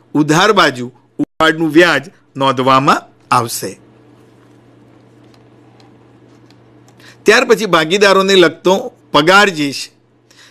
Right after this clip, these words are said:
એ ભાગીદારોને લગતા પગારની ચૂકવણી. હવે સક્રિય ભાગીદાર હોય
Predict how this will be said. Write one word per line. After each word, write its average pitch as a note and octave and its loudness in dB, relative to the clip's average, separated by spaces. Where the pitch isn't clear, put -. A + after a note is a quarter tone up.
એ D#3 -2
ભાગીદારોને A#3 4
લગતા G3+ 0
પગારની E3 0
ચૂકવણી. A2+ -18
હવે D#3+ 4
સક્રિય B3 2
ભાગીદાર G#3 0
હોય G3 2